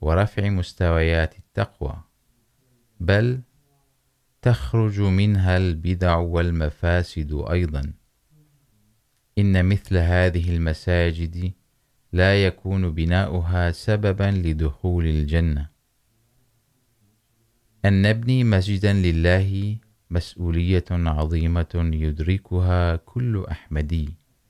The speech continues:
ويؤدي حقها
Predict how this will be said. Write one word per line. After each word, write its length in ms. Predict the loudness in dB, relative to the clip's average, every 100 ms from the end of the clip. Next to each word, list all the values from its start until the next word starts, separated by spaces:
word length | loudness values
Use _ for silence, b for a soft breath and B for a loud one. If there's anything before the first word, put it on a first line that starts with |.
| _ _ _ _ _ _ _ _ _ _
ويؤدي 800 | 0 2 0 -2 -4 -2 0 0
حقها 880 | 0 -8 -4 -2 2 2 0 -2